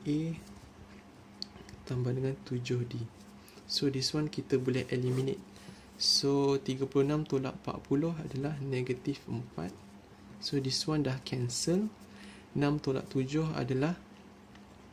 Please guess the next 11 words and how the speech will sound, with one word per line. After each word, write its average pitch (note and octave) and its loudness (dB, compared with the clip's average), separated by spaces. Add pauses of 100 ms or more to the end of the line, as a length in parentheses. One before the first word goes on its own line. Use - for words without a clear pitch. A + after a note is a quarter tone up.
(400)
negatif A#2+ 0 (880)
satu D3 -2
lah. - -12 (580)
Okey. C#3 -2 (1400)
So, C#3 2
negatif-negatif C3+ 2
boleh C3 2
hilang. C#3+ 2 (160)
So, - 4
D C3+ 4
adalah B2+ 2